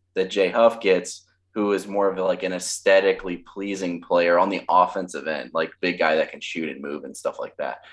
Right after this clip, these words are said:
And I think people favor those types of players. I do it too. Um, sometimes, like, over less aesthetically pleasing players. Um, and, and that applies to other positions as well. Like, you, you probably won't have trouble if you listen to this podcast telling me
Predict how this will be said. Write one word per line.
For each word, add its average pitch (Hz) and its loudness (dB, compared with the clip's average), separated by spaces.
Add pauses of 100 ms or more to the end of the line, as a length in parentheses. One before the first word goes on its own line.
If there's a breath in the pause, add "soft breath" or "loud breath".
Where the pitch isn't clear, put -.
(140 loud breath)
And 92 -2
I 95 4
think 95 -2
people 90 -2
favor 95 2
those 87 -6
types 82 -2
of 80 -8
players. 95 4
I 87 0
do 92 -4
it 90 -6
too. 85 -6 (340 soft breath)
Um, 85 -2
sometimes, 98 -2
like, 78 -2 (100)
over 90 0 (300)
less 98 2
aesthetically 87 0
pleasing 82 -8 (160)
players. - -8 (220)
Um, 64 -8 (220)
and, 87 2
and 90 2
that 92 0
applies 92 2
to 69 2
other 98 2
positions 98 -6
as 85 -12
well. 104 4
Like, 71 -4
you, 87 -12
you 92 -16
probably 101 2
won't 98 -4
have 85 -4
trouble 98 0
if 92 -14
you 92 -10
listen 85 -12
to 80 -10
this 78 -16
podcast 80 -2
telling 80 -6
me 78 -14